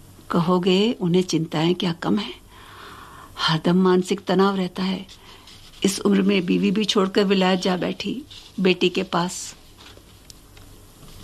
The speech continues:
अब बेटी शिकागो में है, दामाद भी अच्छा मिल गया है, उन्होंने बुलाया तो चली गई। क्यों न जाए,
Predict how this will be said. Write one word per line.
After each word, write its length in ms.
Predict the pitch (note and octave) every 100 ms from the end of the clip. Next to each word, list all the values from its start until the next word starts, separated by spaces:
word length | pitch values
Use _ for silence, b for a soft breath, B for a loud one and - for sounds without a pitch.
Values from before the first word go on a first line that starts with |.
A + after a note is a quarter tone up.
| D4+
अब 60 |
बेटी 340 | G#3+ F#3 F3 A3
शिकागो 520 | - F#3 D3+ E3+ E3+
में 140 | D#3
है, 280 | D#3 E3 - - - - - - - - - -
दामाद 360 | C#3 D#3 D3 C#3+
भी 100 | F#3
अच्छा 280 | E3 - F3
मिल 200 | E3+ C3+
गया 160 | B2 D3
है, 220 | D3+ G3+ - B B B B - - - - -
उन्होंने 280 | B3+ C4+ C4
बुलाया 480 | F3 D#3 C3+ F3+
तो 140 | B3+ D#4+
चली 320 | D#4 D#4 C#4+
गई। 260 | A3 G#3+ - _ _ - - - - - - - - B B B B B B B B B B -
क्यों 160 | - D#4
न 120 | B3+
जाए, 320 | G3+ G#3+ G3+